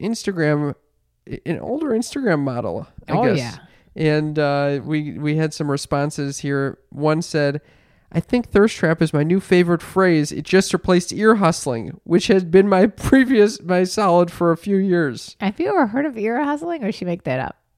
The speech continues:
Speaker 1: I've never heard of that.
Speaker 2: I
Speaker 1: I love
Speaker 2: love it.
Speaker 1: that.
Speaker 2: That was hilarious. Sandy actually s-,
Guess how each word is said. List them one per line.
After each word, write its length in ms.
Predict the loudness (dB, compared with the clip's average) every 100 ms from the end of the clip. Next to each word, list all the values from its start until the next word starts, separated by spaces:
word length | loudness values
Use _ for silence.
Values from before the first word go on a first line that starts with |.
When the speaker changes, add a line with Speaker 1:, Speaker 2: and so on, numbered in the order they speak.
| -4
Speaker 1:
I've 160 | -2 0
never 180 | 0
heard 160 | 2 0
of 60 | 0
that. 180 | 0
Speaker 2:
I 100 | 0
Speaker 1:
I 20 | 2
love 220 | 2 2
Speaker 2:
love 20 | 0
it. 160 | -2 -6
Speaker 1:
that. 60 |
Speaker 2:
That 120 | -6 -4
was 140 | -6
hilarious. 640 | -6 -6 -6 -6 -10 -16 _ _ _ _
Sandy 500 | -6 -2 0 2 2
actually 340 | 0 -4 -4
s-, 100 | -6